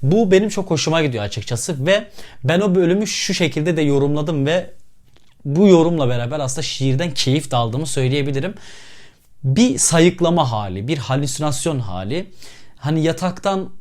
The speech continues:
şöyle kalkmadan tavana baktığınız o bir sürü düşüncenin zihninize hücum ettiği bir an vardır. Uyandıktan sonra veya uykudan önce fark etmez veya gün içinde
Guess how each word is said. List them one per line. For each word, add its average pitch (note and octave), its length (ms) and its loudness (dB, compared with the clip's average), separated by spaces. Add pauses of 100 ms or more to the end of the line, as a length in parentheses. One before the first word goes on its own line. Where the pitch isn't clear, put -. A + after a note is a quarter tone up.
(500)
şöyle E3+ 340 -4
kalkmadan C3 600 -2
tavana C#3 400 -2
baktığınız C3+ 640 -2
o D3+ 300 4 (720)
bir D#3 240 8
sürü D#3 320 2
düşüncenin C#3+ 540 2
zihninize C#3 640 2 (220)
hücum C#3+ 340 4
ettiği C3 300 2
bir D3 200 -2
an B2+ 180 0
vardır. G2+ 340 -6
Uyandıktan D#3 600 2
sonra D3 480 -2
veya C3 200 -2
uykudan C3+ 540 -4
önce B2+ 320 0
fark B2 320 0
etmez G#2 340 -6
veya C3+ 160 4
gün C3+ 220 8
içinde G#2+ 480 0